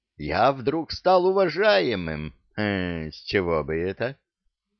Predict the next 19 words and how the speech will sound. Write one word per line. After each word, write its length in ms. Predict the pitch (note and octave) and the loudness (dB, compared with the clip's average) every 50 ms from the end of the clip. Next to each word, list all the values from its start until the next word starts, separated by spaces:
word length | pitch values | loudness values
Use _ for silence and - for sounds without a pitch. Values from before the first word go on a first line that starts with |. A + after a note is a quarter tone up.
| _ _ _ _ _ - | _ _ _ _ _ -12
«Да, 640 | D2 D2 C2 A#1+ A1+ D2 C#2+ E2 A2+ D3 E3+ D#3+ C3 | -12 -12 -10 -6 -2 0 2 4 6 6 6 4 2
есть 580 | F2+ C2+ A#1 C2 G2+ A#2 D#3+ E3 - - - | 0 -2 -4 -2 0 0 0 0 -2 -4 -2
ещё 340 | E3 D#3+ C#3+ - - D#3+ E3 | -2 -2 -2 -2 -2 2 2
одежда. 640 | D#3 D3 C#3+ D3+ D3 C#3 G#2 F2 F#2+ F#2 F2+ F2+ _ _ _ _ _ _ _ _ _ | 2 2 2 0 -2 -2 -2 -2 -2 -2 -2 -4 _ _ _ _ _ _ _ _ _
Вот 300 | - G#2+ G3 G#3+ - _ | 0 2 2 2 2 _
там 260 | - - G#2 F2 D#2+ | 2 2 2 2 2
лежит», — 380 | D2 D2 D2+ A#1+ A#1 C#2 C2+ - _ _ _ _ _ _ _ _ _ _ _ _ _ _ - | -2 -6 -8 -8 -10 -12 -14 -14 _ _ _ _ _ _ _ _ _ _ _ _ _ _ -6
указал 480 | F#2+ F#2 - G#2+ G2 F2 A2+ A2 G#2 | -6 -2 0 0 2 4 6 6 6
я 120 | G#2 G2+ F#2+ | 6 4 2
клинком 520 | - F#2 F#2+ G2 G2+ G2+ C3+ D3 C#3 A2+ | 2 -2 -4 -4 -2 -2 -2 -2 0 0
на 120 | G#2 G2+ F#2+ | -2 -2 -2
скатку 500 | - - - F2+ F2 E2 - - F#2+ F2+ | -4 -4 0 0 0 0 -2 -8 -10 -10
с 40 | |
шинелью. 640 | - - - - G#2+ A#2 A2 E2 C2+ A#1+ A#1 A1+ A#1+ _ _ _ _ _ _ _ _ _ _ _ _ _ _ _ _ _ _ - | -10 -10 -6 -6 -4 -4 -4 -6 -6 -8 -10 -14 -16 _ _ _ _ _ _ _ _ _ _ _ _ _ _ _ _ _ _ -10
«Наденьте 800 | G#2+ G#2+ A2 A2+ A2+ A#2 A#2 A2+ B2 B2+ C3 B2+ A#2 - - G#2 | -6 -4 -4 -2 0 0 0 0 0 -2 -2 -2 -4 -6 -4 -2
её, 460 | G2 G2 G2 G2 G2 G2 G2+ G2+ F#2+ - | 0 0 0 0 2 2 0 0 -2 -2
пожалуйста». 880 | - F#2+ F2 F2 F2+ F2+ F#2 F#2+ G#2+ A#2 - - - - C#3 C3+ C#3 _ _ _ _ _ _ _ _ _ _ _ _ _ _ _ _ _ _ - | -2 -4 -2 0 0 2 2 0 0 -4 -10 -14 -8 -6 -6 -6 -6 _ _ _ _ _ _ _ _ _ _ _ _ _ _ _ _ _ _ -6
«Не 260 | A#2 A#2 A#2 G#2+ G2+ | -4 -2 0 0 0
проблема». 720 | E2 - G#2 F#2 E2+ F2+ F2+ F#2+ G#2 B2+ D3+ D#3+ D3 D3+ D3 | 2 2 2 2 2 2 2 2 2 2 0 -2 -6 -8 -8